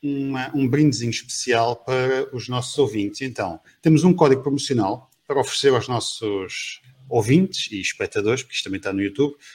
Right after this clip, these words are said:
pá, no valor de cinco euros para descontar em compras na loja online da saída de emergência. Pá, e o código e as condições, eh, portanto, as condições poderão ser, eh, consultadas, eh, na ficha técnica deste episódio.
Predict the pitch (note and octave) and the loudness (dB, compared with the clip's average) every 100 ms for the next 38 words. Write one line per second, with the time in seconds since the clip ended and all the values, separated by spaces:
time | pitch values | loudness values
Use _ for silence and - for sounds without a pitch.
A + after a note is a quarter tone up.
0 | _ A#2 D3 C#3+ D3+ C3+ - F#3 D#3 D3+ | _ 4 6 10 10 8 6 2 6 6
1 | D#3+ D3+ - D3+ C#3 C3+ B2+ B2 - B2 | 6 4 -2 2 4 4 4 0 -2 -2
2 | A2+ C3+ B2+ B2 B2+ B2+ B2+ A#2+ A#2+ A#2 | 0 2 2 2 0 0 -2 -2 0 0
3 | G#2+ G#2+ G#2+ A2+ A#2+ - _ C#3 - C#3 | 0 0 0 -2 -4 -14 _ -2 0 -4
4 | A#2 G#2+ F#2+ F2 F2 - - _ _ - | -4 -4 -6 -10 -16 -20 -20 _ _ -20
5 | - _ _ B2+ B2 - F#3 G3+ F3 B2+ | -20 _ _ 0 0 2 2 6 8 8
6 | C3 C#3 C#3 F3 D#3+ - F3+ F#3+ - - | 6 4 2 2 2 2 0 0 -4 0
7 | C#3+ C#3+ D3 G3+ A3+ G3+ A3 - G3 F3 | 0 0 -2 0 2 2 2 0 0 0
8 | F#3+ F3+ E3 D3+ C#3+ D#3+ D#3+ C#3+ C#3+ E3+ | 0 0 0 2 2 2 0 0 4 2
9 | D3+ C#3 D3 C3+ C3 B2 B2+ B2+ D3+ C3+ | 2 0 2 4 4 0 -4 -6 -4 0
10 | D3+ C#3+ C#3+ C3 C3+ C3+ B2+ A2+ A2 G#2 | 2 2 0 0 0 0 -6 -4 -2 -2
11 | C#3 | -2